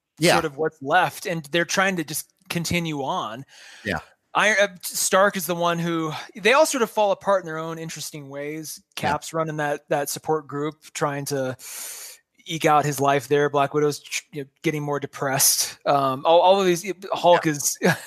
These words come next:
Speaker 2: Hulk is having an identity crisis, literally and figuratively.
Speaker 1: Yeah.
Speaker 2: There's all these, all these things happening. Then Tony's kinda like, his, his version of falling apart is like, "I'm just gonna have this insanely normal life now."
Speaker 1: Yeah, and
Speaker 2: So,
Speaker 1: well,
Speaker 2: uh,
Speaker 1: and it, it, uh, don't forget Hawkeye,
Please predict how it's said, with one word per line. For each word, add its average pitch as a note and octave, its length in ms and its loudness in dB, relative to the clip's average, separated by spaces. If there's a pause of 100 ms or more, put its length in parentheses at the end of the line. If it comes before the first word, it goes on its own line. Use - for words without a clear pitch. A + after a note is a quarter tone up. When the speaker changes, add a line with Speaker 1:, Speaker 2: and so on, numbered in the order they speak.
Speaker 2:
Hulk G#3+ 220 4
is G3+ 100 0
having F#3+ 220 2
an F3 100 0
identity D3+ 420 -2
crisis, C#3+ 460 -6 (140)
literally D3 360 -4
and D3+ 180 -6
figuratively. C#3+ 640 -10 (120)
Speaker 1:
Yeah. B2+ 100 2 (260)
Speaker 2:
There's F3+ 160 0
all F#3 160 6
these, F3+ 300 0 (240)
all A3 80 4
these A3 80 4
things G#3+ 120 0
happening. A3+ 280 4
Then G3 120 2
Tony's G3+ 420 0
kinda F#3+ 240 2
like, E3+ 160 2
his, G3 220 2
his G3+ 200 -2
version F3 340 0
of D#3 80 -8
falling E3+ 220 0
apart D#3+ 220 -2
is D3+ 100 -4
like, D#3 100 -2
"I'm F3 140 -4
just - 140 -8
gonna F3 180 -4
have D#3 260 0
this D#3 160 -6
insanely D#3+ 580 0
normal D3 360 -6
life B2+ 260 -8
now." E2 280 -16 (260)
Speaker 1:
Yeah, D3 220 2
and G#3 80 4
Speaker 2:
So, A#3 40 2
Speaker 1:
well, A3 180 6
Speaker 2:
uh, G#3 60 6
Speaker 1:
and F#3+ 100 2
it, F#3+ 260 0
it, E3+ 320 -10 (100)
uh, C3+ 160 2
don't D3 220 -2
forget A2 220 -4
Hawkeye, G#2+ 540 -2